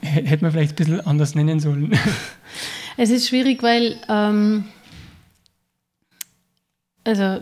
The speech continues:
Speaker 1: Oder fangen wir an, was ist Tencel?
Speaker 2: Tencel
Speaker 1: Eigentlich.
Speaker 2: ist eine Faser, die aus Holz hergestellt wird.
Speaker 1: Ah.
Speaker 2: Und das insofern, also ja,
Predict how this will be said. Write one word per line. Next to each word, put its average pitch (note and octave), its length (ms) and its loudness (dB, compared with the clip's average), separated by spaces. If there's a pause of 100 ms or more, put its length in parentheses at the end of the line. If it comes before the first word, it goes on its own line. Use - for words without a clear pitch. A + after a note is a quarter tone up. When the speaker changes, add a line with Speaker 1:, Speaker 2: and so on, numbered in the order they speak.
Speaker 1:
Oder D3+ 280 2
fangen D3 220 0
wir C#3 60 2
an, D#3 160 0
was B2+ 120 -2
ist G3 140 -6
Tencel? B2+ 440 0 (640)
Speaker 2:
Tencel A3 300 4
Speaker 1:
Eigentlich. A3+ 180 4
Speaker 2:
ist A#3 80 2
eine A3 160 2
Faser, A3+ 360 0
die A3 120 0
aus - 180 -6
Holz G#3 300 -2
hergestellt G3+ 560 -4
wird. B3 180 2 (600)
Speaker 1:
Ah. F#3+ 540 0
Speaker 2:
Und G3 240 -4
das - 500 -6 (240)
insofern, A#3 840 2 (640)
also G3 340 0 (140)
ja, G3+ 220 -4